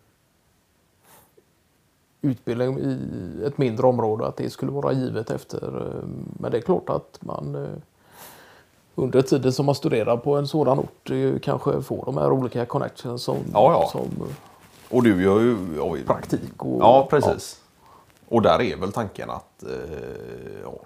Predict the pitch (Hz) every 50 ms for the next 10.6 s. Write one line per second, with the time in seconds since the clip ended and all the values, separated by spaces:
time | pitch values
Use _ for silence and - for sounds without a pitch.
0 | - - 107 101 92 82 78 82 80 80 85 - 90 90 87 82 - - - -
1 | - 69 82 76 80 90 - - - - - - - - - - 98 101 - -
2 | - - - 76 - - _ _ - - - - - - - - - 52 52 -
3 | - - 110 101 - - - - - - 143 - - - - - - - - -
4 | 107 90 101 113 107 104 - - 87 85 - 82 90 87 87 87 - - - -
5 | - - - - - - - - - - 98 98 - - 95 98 90 - - -
6 | - 80 - - - - _ _ _ _ _ _ _ _ _ _ _ _ _ _
7 | _ - _ _ _ _ - _ _ _ _ _ _ _ _ _ _ _ _ _
8 | _ _ _ _ _ _ _ _ _ _ _ _ _ _ _ _ _ _ - -
9 | - - 104 - 98 104 113 92 87 90 95 98 98 90 - 104 98 95 85 -
10 | - - - 78 71 71 71 73 76 76 -